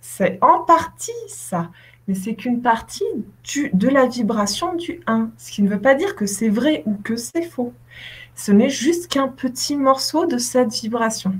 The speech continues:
Et donc, l'idée, c'est d'explorer tout ce un et de voir tout son potentiel.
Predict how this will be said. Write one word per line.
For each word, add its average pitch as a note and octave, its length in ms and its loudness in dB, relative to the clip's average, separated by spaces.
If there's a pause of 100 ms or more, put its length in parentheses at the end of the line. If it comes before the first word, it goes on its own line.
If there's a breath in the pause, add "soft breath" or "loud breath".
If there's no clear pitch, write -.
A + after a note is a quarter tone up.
(880 loud breath)
Et A3+ 100 4
donc, D#4+ 420 4
l'idée, A#3+ 500 4
c'est G3+ 220 0
d'explorer C4 920 2
tout B3 220 -12
ce - 220 -12 (100)
un F#3+ 240 0 (560 loud breath)
et G#3 80 2
de G3 80 4
voir A3+ 480 4
tout - 100 -12 (100)
son D#4+ 280 -6
potentiel. C#4+ 920 -4